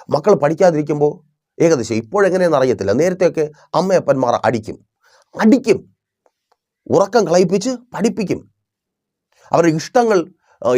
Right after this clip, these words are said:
എല്ലാം ബ്ലോക്ക് ചെയ്ത് വച്ചിട്ട് പഠിപ്പിക്കും. പക്ഷെ കൊല്ലുമോ? കൊല്ലത്തില്ല. എന്തുകൊണ്ടാണ്? അവർ ജീവിക്കണം. കാരണം പരീക്ഷ കഴിഞ്ഞ് അവർക്കുണ്ടാകുന്ന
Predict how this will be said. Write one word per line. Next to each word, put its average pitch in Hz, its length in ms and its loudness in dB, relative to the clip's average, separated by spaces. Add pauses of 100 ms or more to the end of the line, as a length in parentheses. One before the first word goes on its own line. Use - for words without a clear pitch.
(100)
എല്ലാം 196 220 0 (100)
ബ്ലോക്ക് 240 360 4
ചെയ്ത് 165 200 2
വച്ചിട്ട് 180 340 -4
പഠിപ്പിക്കും. 208 420 -2 (300)
പക്ഷെ 196 200 -6 (120)
കൊല്ലുമോ? 202 400 2 (240)
കൊല്ലത്തില്ല. 214 440 -2 (120)
എന്തുകൊണ്ടാണ്? 156 480 0 (800)
അവർ 214 100 2 (140)
ജീവിക്കണം. 190 440 2 (460)
കാരണം 175 320 2
പരീക്ഷ 196 400 0
കഴിഞ്ഞ് 139 260 2 (380)
അവർക്കുണ്ടാകുന്ന 180 560 2